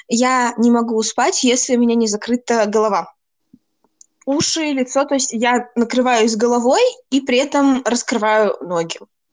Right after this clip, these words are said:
Э, вот, и я, я не могу п-, по-другому. Вот если у меня не накрыта голова,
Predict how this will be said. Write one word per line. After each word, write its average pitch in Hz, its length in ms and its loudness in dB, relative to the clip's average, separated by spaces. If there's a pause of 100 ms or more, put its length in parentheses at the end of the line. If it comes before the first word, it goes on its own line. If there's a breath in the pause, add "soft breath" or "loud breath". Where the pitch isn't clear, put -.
(880 loud breath)
Э, 214 180 2
вот, 196 580 -2
и 220 60 -2
я, 233 260 2
я 240 180 2
не 254 120 6
могу 226 380 0 (180)
п-, 214 120 -8 (120)
по-другому. 175 640 0
Вот 196 200 -2
если 247 320 0
у - 20 4
меня 240 200 4
не 226 80 2
накрыта 240 380 0
голова, 214 400 0